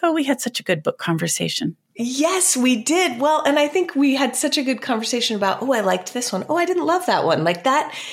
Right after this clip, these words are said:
Speaker 2: is always so fun to me. And I know there was one, I'm trying to think back. We were talking, oh, we talked a lot about Alice Feeney.
Speaker 1: That's right. We did, because I had hosted her in September.
Speaker 2: Yes, yes. And hers are so brilliant and so twisted.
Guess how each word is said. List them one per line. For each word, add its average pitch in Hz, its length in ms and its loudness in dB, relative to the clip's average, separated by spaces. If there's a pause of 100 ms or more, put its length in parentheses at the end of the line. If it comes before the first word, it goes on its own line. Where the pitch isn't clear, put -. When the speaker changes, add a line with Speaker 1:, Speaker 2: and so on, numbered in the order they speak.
(160)
Speaker 2:
is 220 160 0
always 214 340 2
so 190 180 4
fun 196 300 2
to 208 140 0
me. 160 160 2
And 175 120 2
I 175 60 4
know 185 160 4
there 190 140 2
was 180 260 0
one, 180 500 2 (380)
I'm 185 80 -8
trying 190 320 0
to 185 80 4
think 180 380 -4
back. 165 300 0
We 170 100 2
were 165 80 0
talking, 170 440 -2
oh, 269 140 2
we 247 80 4
talked 214 220 0
a 202 60 2
lot 185 140 2
about 180 200 2
Alice 156 340 0
Feeney. 156 480 -4 (540)
Speaker 1:
That's - 240 -4
right. 202 180 0
We 165 80 -2
did, 254 240 0
because 151 240 -4
I 165 80 2
had 147 120 2
hosted 190 400 0
her 156 120 2
in 143 140 4
September. 302 600 -2
Speaker 2:
Yes, - 760 0
yes. 165 360 0 (240)
And 170 120 2
hers 165 300 0
are 147 80 0
so 156 240 2
brilliant 151 520 0
and 147 120 -2
so 143 320 -2
twisted. - 720 -4